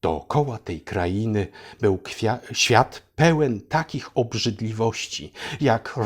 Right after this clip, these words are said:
rozwój cywilizacyjny, tolerancja i fuj, demokracja. Tak paskudny był ten świat,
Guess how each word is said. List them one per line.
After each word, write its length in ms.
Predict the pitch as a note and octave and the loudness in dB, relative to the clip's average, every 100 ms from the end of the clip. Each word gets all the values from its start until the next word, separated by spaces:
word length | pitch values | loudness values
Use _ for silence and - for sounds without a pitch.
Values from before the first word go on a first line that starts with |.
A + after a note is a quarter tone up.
| G#2 | 6
rozwój 500 | C3 B2+ A#2 C3+ B2 | 8 8 2 0 0
cywilizacyjny, 1000 | - B2 A#2 A#2 A2 A2 - G2 E2 D2 _ _ _ _ - | 0 -4 -2 -2 -2 -2 0 -2 -2 -12 _ _ _ _ -2
tolerancja 800 | B2+ B2 B2 A#2+ G#2+ G2+ - A2+ | 2 4 4 4 2 -2 -2 -2
i 120 | D#3+ | -2
fuj, 480 | - - - A#3+ D3+ | -4 -4 6 6 6
demokracja. 920 | B2 B2+ C#3 - B2 D3+ - - - - _ _ - - - - | 2 0 0 0 4 4 2 -6 -8 -12 _ _ -20 -14 -12 4
Tak 280 | G#3 G#3+ - | 6 6 4
paskudny 760 | - F3+ - - A3 C3 C3 | 6 6 4 2 2 4 2
był 260 | A#2+ E3 D3 | 6 4 4
ten 200 | C3+ A#2 | 0 0
świat, 440 | - - D3+ G#2+ | 0 2 2 2